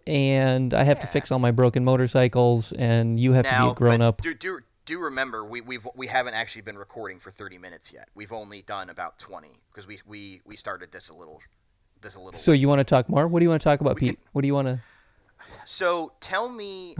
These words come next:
Speaker 2: about how
Speaker 1: <laughs>
Speaker 2: mo-, so you, we talked about motorcycle stuff with you. Um, what I, how is it with training? I'm curious to know more about what it's like with,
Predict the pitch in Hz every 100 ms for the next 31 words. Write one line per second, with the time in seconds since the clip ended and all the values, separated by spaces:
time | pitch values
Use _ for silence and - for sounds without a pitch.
0 | 123 131 127 120 123 120 - - 135 135
1 | 131 127 113 120 - - 147 127 165 165
2 | 185 190 202 233 196 151 139 139 127 -
3 | 87 - 90 - 90 92 - 117 104 104
4 | 110 104 90 90 _ _ _ _ _ 131
5 | 131 120 110 107 98 92 78 _ _ _
6 | _ _ _ _ - - _ _ _ _
7 | _ _ 104 107 139 147 135 - - 156
8 | 202 185 160 143 127 120 _ - - 123
9 | 123 113 107 123 127 - 151 156 - 127
10 | 117 110 107 110 107 107 98 104 113 117
11 | - 107 107 104 - 104